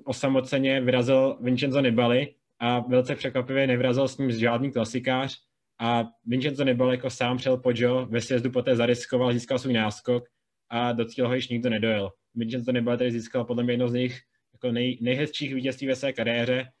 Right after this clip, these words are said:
Tehdy druhý finišoval Caleb Ewan ve stejném čase, ale na Žraloka z Messiny už to nestačilo. Třetí byl Arnaud Démare. Takže to bylo ode mě. Ještě připomenu rok dva tisíce devatenáct, to je vítězství Žilena Alaphilippa.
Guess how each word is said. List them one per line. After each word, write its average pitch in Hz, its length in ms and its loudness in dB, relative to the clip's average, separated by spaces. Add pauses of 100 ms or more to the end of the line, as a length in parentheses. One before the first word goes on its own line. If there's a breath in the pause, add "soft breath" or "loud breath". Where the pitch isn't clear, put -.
(260)
Tehdy 127 240 0
druhý 120 200 0
finišoval 127 600 -2
Caleb 127 360 0
Ewan 120 360 0
ve 117 80 -2
stejném 127 280 -2
čase, 117 380 -4
ale 110 380 -2 (240)
na 113 200 -2
Žraloka 127 340 0
z 120 40 -2
Messiny 123 280 -2
už 127 100 -6
to 120 100 -4
nestačilo. 120 580 -2 (300)
Třetí 131 240 -8
byl 139 160 0
Arnaud 120 240 0
Démare. 101 380 -4 (560)
Takže 127 320 -4 (220)
to 131 100 -4
bylo 143 200 -2
ode 131 200 -2
mě. 143 200 -4
Ještě 131 560 -6
připomenu 135 400 -4
rok 131 120 0
dva 120 100 -2
tisíce 120 200 -8
devatenáct, 123 480 -4
to 123 100 -4
je 120 40 -2
vítězství 123 380 -4
Žilena 123 220 0
Alaphilippa. 120 800 -4